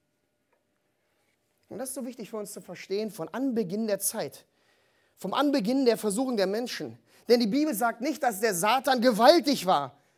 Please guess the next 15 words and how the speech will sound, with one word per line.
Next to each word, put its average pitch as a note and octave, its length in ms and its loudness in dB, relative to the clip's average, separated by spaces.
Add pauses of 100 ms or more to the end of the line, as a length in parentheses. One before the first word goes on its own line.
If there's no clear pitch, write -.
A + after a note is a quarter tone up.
(120)
furchterregend G#3 1040 2 (400)
und G#3+ 260 0
bösartig A3 1000 -2 (140)
in E3 120 -6
dem F3+ 220 0
Sinne, C#3 320 -6 (840)
sondern D#3 300 -10
er F3+ 180 -14
war A#3 220 -16 (320)
listig. - 520 -18 (1800)
Er E3+ 120 -10
hatte F#3+ 120 -8
eine G3 160 -6
böshafte G#3+ 720 -4
List. - 480 -4